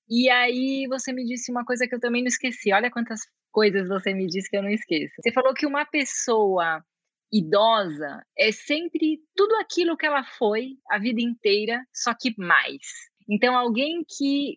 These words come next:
foi muito engraçado na vida inteira, quando vira um senhor, uma senhora, vira uma senhora muito mais engraçada.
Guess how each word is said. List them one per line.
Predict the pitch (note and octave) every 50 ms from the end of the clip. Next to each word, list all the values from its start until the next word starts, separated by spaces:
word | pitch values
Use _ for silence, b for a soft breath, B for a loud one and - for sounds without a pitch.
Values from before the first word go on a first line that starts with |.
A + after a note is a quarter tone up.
| - -
foi | - A#3+ A#3+
muito | A#3 B3+ B3+ C4
engraçado | C4 A#3+ A#3 A#3 A3+ A3+ A3 - - A#3+ A3 A3+ A#3 A#3+ A#3+ A#3+ A#3+ A3
na | G3+ F#3 F#3
vida | E3+ F#3 G3 G3+
inteira, | A3 A#3 A#3 - C4 C4 C4+ C#4+ D4+ D4+ D4+ -
quando | D4 C#4 C4 B3+ A#3 G#3
vira | G3 G#3 G3+ F#3+ G3+ G3+
um | G3+ G#3 G#3 G#3+
senhor, | G#3+ - - D4+ D4 C4+ B3 B3 B3+ C#4 C#4+ B3+
uma | A3 G3 A#3+ D4
senhora, | - - - B3 A#3 A3 A3+ A#3 B3 A#3+ A3
vira | A#3 A#3+ B3
uma | A#3 A#3+ A3+
senhora | - - A#3+ A3+ G#3+ G#3+ A3+ A3+ A3+
muito | A3 A3 A#3+ B3+ C4 C4 B3+
mais | A3+ G#3 G3 G#3 G3+ F#3+ G3
engraçada. | G3 F#3+ G3 G3+ G3 - - - D3+ - - -